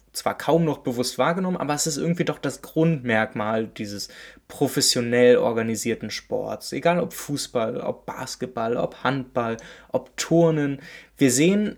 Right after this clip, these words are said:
in fast allen Sportarten und insbesondere in Ballsportarten immer knapp einjährige Saisons in einem Ligensystem, das nach gewissen Regeln des Wettbewerbs funktioniert.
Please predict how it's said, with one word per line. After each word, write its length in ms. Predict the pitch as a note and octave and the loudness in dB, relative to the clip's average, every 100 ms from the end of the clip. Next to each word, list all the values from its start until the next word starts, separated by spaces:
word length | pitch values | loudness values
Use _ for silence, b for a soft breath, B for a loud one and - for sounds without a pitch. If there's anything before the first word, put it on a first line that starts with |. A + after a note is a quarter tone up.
| - | 2
in 260 | C#3+ C#3+ | 4 2
fast 500 | C#3 A#2 G#2 - - - | -2 -2 -2 -4 -4 0
allen 260 | C#3+ F#3 | 2 2
Sportarten 720 | F3+ - B2+ B2 - A#2+ - | -2 0 2 2 0 -2 -2
und 140 | A#2+ - | -6 -2
insbesondere 960 | G3+ G3 - B2 A#2+ A#2 A#2 A2 A2+ | 0 0 -2 0 0 0 -2 -2 -4
in 200 | - G2+ | -4 -4
Ballsportarten 960 | A#2+ C3+ F3 - B2+ A#2 A#2+ B2 - B2+ | -2 -2 -2 2 2 4 -2 -4 -4 -4
immer 240 | C#3 D3+ D3+ B B | -4 -4 -6 B B
knapp 280 | - C#3 B2 | -2 2 2
einjährige 580 | C#3 C#3 C3 B2 A#2+ A2+ | 2 2 2 2 0 -2
Saisons 440 | A2+ B2 G#3 A3 | 0 2 2 0
in 120 | C3 A#2+ | 0 0
einem 240 | A#2 A2 | 0 0
Ligensystem, 760 | A#2+ E3+ E3+ D#3 - - E3 E3+ B B | -2 0 0 -2 -2 0 -2 -2 B B
das 220 | - B2+ D3 | 0 2 2
nach 200 | C#3 - | -2 -2
gewissen 360 | A#2 A#2+ C#3 | -2 -2 -2
Regeln 320 | B2 A2+ A#2 | -2 0 0
des 180 | A2+ - | -4 2
Wettbewerbs 500 | A#2 - G#2 G#2+ - | 2 2 -8 -8 -10
funktioniert. 680 | - - - - - - | -12 -12 -10 -10 -8 -10